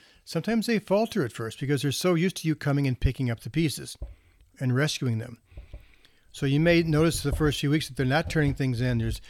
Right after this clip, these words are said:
there's fifteen <laughs> notes from teachers or whatever, but I would keep handing the notes to your kids and saying, "Looks like you got some, some work to do," or,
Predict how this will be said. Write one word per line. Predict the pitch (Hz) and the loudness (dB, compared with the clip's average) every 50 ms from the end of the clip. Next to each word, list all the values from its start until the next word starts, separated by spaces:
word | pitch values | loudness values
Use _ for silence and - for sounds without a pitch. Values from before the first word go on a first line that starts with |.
| - - - - | -20 -18 -12 -6
there's | - 135 127 - - | -4 -2 -2 -2 0
fifteen | 156 156 - - - 180 156 143 | 0 -2 -2 -2 -2 0 2 2
<laughs> | 139 | 2
notes | 143 151 117 - | 2 0 -2 -4
from | - - 131 117 | -4 -4 -4 -2
teachers | - 147 170 147 - 131 110 123 | 0 -2 -2 0 -2 -4 -2 -2
or | 120 | -2
whatever, | 120 127 151 151 123 120 113 | 0 0 0 0 0 -2 -2
but | 120 | 0
I | 120 135 | 0 0
would | 135 127 120 - | 0 -2 -4 -6
keep | - - 160 175 156 | -4 -2 -2 0 0
handing | 143 151 151 156 160 | 2 2 2 2 2
the | 160 | 4
notes | 147 135 127 127 127 - - | 4 4 2 0 -2 -4 -4
to | - 135 | -2 -2
your | 135 139 | 0 0
kids | 131 - 240 240 170 120 | 0 0 0 0 2 2
and | 127 123 | 0 0
saying, | - 139 127 123 127 120 - - - - - _ _ | 0 0 0 0 0 -2 -4 -10 -20 -20 -20 _ _
"Looks | - 120 - | -10 -8 -4
like | - 135 | -2 -2
you | 127 135 | 0 0
got | 127 131 131 - | 0 0 0 0
some, | - 139 131 139 - - - - _ | 0 0 0 0 -2 -6 -20 -20 _
some | - - 151 139 131 | -6 0 2 2 4
work | 139 147 - | 2 2 0
to | - 127 | -4 -6
do," | 117 110 113 | -6 -6 -6
or, | 113 104 110 110 | -6 -6 -8 -8